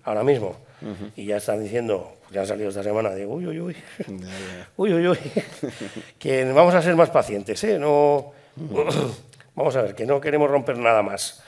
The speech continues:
Speaker 2: Ujú.
Speaker 1: O sea, que, claro, o sea, porque un banco lo rescatan, pero,
Speaker 2: Ujú.
Speaker 1: eh, pues, es-,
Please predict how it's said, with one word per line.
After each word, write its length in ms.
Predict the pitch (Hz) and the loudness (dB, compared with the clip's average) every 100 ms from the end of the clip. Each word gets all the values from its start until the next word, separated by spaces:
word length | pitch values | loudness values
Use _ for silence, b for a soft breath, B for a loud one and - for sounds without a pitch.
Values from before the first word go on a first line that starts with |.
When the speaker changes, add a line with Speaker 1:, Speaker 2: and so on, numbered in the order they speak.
| B B | B B
Speaker 2:
Ujú. 280 | 104 87 90 | -14 -12 -12
Speaker 1:
O 20 | |
sea, 140 | - 113 | -6 -6
que, 260 | 107 101 104 113 107 | -4 -6 -10 -16 -10
claro, 200 | 120 127 | -4 -4
o 40 | |
sea, 220 | 101 101 85 - B B B | -4 -8 -10 -18 B B B
porque 200 | 101 98 | -14 -8
un 100 | 107 | 0
banco 240 | 123 120 | 2 4
lo 260 | 143 131 117 | 6 6 4
rescatan, 460 | 107 101 143 117 101 | 0 -2 -2 -2 -4
pero, 400 | 101 95 92 - B B B | -4 -4 -6 -10 B B B
Speaker 2:
Ujú. 280 | 104 87 80 _ _ | -12 -12 -16 _ _
Speaker 1:
eh, 480 | - 107 101 101 98 | -10 -8 -8 -8 -10
pues, 220 | - 95 95 98 95 110 | -10 -12 -12 -16 -16 -16
es-, 180 | 101 | -16